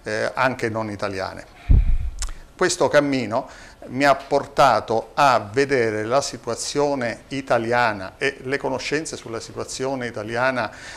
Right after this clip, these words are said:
ehm, dal punto di vista economico e sociale, con particolare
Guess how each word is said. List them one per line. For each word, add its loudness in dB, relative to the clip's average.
ehm, -6
dal -2
punto -6
di -6
vista -4
economico -4
e -4
sociale, -4
con -8
particolare 4